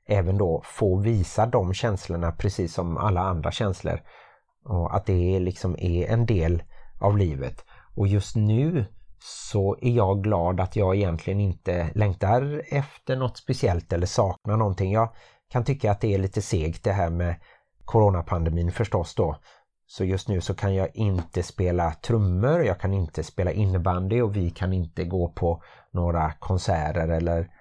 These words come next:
föreställningar eller någonting sånt där. Det kan ju vara lite egoistiskt, men då kan jag ju säga att mitt liv är så bra så att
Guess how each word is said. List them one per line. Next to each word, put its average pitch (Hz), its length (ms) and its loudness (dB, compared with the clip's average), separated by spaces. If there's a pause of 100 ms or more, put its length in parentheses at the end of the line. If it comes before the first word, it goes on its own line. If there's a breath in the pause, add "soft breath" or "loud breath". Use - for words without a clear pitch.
(320 soft breath)
föreställningar 80 760 0
eller 82 200 2
någonting 85 320 0
sånt 95 200 -2
där. 80 240 -2 (460 soft breath)
Det 101 120 0
kan 123 140 0
ju 120 60 2
vara 98 300 4 (340)
lite 104 320 0
egoistiskt, 110 680 2
men 110 160 0
då 98 140 2 (200)
kan 131 140 0
jag 131 100 2
ju 139 100 2
säga 120 240 2
att - 140 -4
mitt 107 340 0
liv 113 300 2
är 120 200 4
så 143 180 0
bra 117 320 2
så - 180 0
att 95 220 0